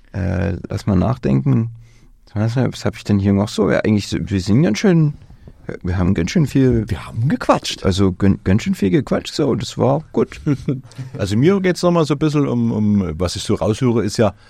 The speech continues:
Speaker 3: Radebeuler seid ihr, ihr seid beide in Radebeul geboren letztendlich, ne? Und ihr seid offensichtlich auch sehr zufrieden in Radebeul.
Speaker 2: Oh ja.
Speaker 3: Also was, was macht die Zufriedenheit aus? Ne, wenn man jetzt über Probleme, kann man ja immer reden, ne? Aber einfach mal zu sagen, okay, ihr seid junge Leute, ihr seid aus Radebeul,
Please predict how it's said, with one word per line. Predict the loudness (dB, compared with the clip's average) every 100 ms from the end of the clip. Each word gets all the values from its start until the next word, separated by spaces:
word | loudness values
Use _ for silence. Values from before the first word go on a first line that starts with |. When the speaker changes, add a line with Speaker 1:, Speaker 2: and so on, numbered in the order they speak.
| -20 _
Speaker 3:
Radebeuler | -2 0 0 2 2 4
seid | 4 2
ihr, | 2 -2
ihr |
seid | 0 -2 0
beide | 2
in | 2
Radebeul | 0 0 0 0
geboren | -2 0 0 2
letztendlich, | 0 -2 -4 -2 -2 2
ne? | 2
Und | 4 2 0 -2
ihr | -2
seid | 0 -2 -2
offensichtlich | -4 -4 -4 -4 -6 -6
auch | -6
sehr | -4 -2
zufrieden | -4 -4 -2 0 0
in | 0
Radebeul. | 0 0 0 0 -2 -6 -2
Speaker 2:
Oh | 0
ja. | 0 -4 -20 -8
Speaker 3:
Also | -4 0
was, | 0 -2 -2
was | -2 0
macht | -2 -2
die | -6
Zufriedenheit | -4 -2 0 0 -2
aus? | 0 0 0
Ne, | 0
wenn | 4
man | 4
jetzt | 2
über | 0 0 0
Probleme, | -2 2 4 4 4
kann | 4
man | 6
ja | 4
immer | 4 4 4
reden, | 2 2
ne? | 2
Aber | 0 -2
einfach | 0 0
mal | 0
zu | 0
sagen, | 2 2 0
okay, | 0 0
ihr | 0
seid | -2 0
junge | 0
Leute, | 2 2 0
ihr | 0
seid | -2 -4
aus | -4
Radebeul, | -4 -4 0 0